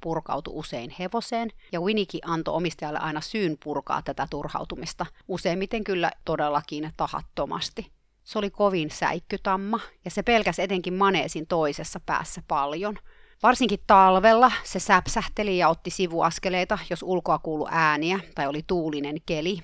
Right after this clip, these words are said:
ja maneesi siitä syystä natisi ikävästi. Omistaja selkeästi pelotti nämä tapaukset, ja hän reagoi niihin voimakkaasti, joko huutamalla tai sen lisäksi vielä lyömällä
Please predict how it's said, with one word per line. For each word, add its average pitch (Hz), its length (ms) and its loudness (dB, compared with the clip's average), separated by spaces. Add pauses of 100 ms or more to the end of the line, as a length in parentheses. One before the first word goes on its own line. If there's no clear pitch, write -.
ja 170 120 -4
maneesi 156 380 0
siitä 147 320 -4
syystä - 340 -8
natisi 160 540 -4
ikävästi. 170 720 -6 (400)
Omistaja 220 440 4
selkeästi 175 680 -2
pelotti 170 460 -2
nämä 147 200 -4
tapaukset, 165 680 -2
ja 185 60 -4
hän 175 180 -2
reagoi 160 420 0
niihin 160 280 -4
voimakkaasti, 160 1040 -2
joko 160 320 -4
huutamalla 165 640 -4
tai 147 200 0
sen 160 240 -4
lisäksi - 340 -8
vielä 160 220 -4
lyömällä 160 480 0